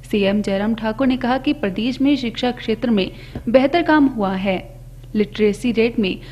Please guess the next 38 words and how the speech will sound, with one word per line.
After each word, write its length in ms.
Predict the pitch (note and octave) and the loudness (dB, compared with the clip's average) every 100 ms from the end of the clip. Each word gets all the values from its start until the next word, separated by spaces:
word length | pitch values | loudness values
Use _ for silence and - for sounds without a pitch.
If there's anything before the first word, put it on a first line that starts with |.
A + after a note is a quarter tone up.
| - | -2
हम 160 | D4+ D4+ | 8 8
केरल 420 | D4 C#4 C#4 D#4 | 8 4 4 4
के 160 | D#4 D4+ | 4 2
बराबर 420 | A3+ G#3 A3 G3 F#3+ | 2 2 0 0 -2
पहुंच 300 | G#3+ G#3 - | 0 -2 -2
गए 180 | F#3+ F#3+ | -2 0
हैं 340 | G3 F3 - | 0 -2 -2
और 140 | G3+ | -4
अब 220 | F#3+ G#3+ - | -2 -4 -4
हमारा 500 | G#3+ G3+ A#3 G3+ - - - - | -2 0 2 0 -2 -8 -18 -10
focus 460 | - D4 D4+ E4 E4+ - | 2 4 4 0 0 2
quality 400 | B3 B3+ D4 D4 | 2 2 0 0
education 540 | G#3+ F#3 A#3 A3+ G#3+ F#3 | -2 -4 -2 -2 -2 -2
पर 120 | F#3+ | -2
है। 220 | F#3 G3+ G3+ - G3+ | -2 -2 -4 -4 -2
नए 160 | G3+ G3 | 0 0
college 320 | G3+ G#3+ B3 | 0 2 0
पर 180 | - C#4 | 2 0
school 300 | C4+ B3+ B3+ - | 0 -2 -2 -4
खोलने 400 | - G3+ A#3 C4 | -6 0 0 0
के 160 | C#4 | -2
बजाय 380 | G#3+ G3 A3+ G3 - - - - | -2 0 2 2 -2 -12 -18 -2
आधारभूत 680 | B3+ A#3+ A#3+ D4+ D4 D#4+ D#4+ | 2 2 4 4 4 2 0
ढांचा 340 | C4+ C#4 C4+ C#4+ | 0 0 2 0
विकसित 420 | A3 G#3+ A#3+ - | 0 -4 -4 -4
करने 220 | A3+ A3+ B3 | -2 0 0
के 140 | B3+ | -2
साथ 320 | B3+ B3+ C4 | 0 0 -2
staff 380 | - G3+ G#3+ A3+ | -2 0 0 0
के 60 | B3+ | -2
लिए 160 | B3+ C4 | 0 -2
कार्य 260 | G3+ F#3+ | -2 -2
करना 280 | F#3+ A#3 A3 | -2 0 0
जरूरी 360 | G3 G3+ G#3 A#3+ | 0 -2 0 0
है, 160 | C#4 D4+ - - | 0 -2 -6 0
क्योंकि 300 | C#4+ C#4 D#4+ | 6 6 6
इसमें 380 | E4 D#4 C#4+ D#4 | 2 0 4 6
हम 300 | D#4 G#3+ G#3 | 4 2 -2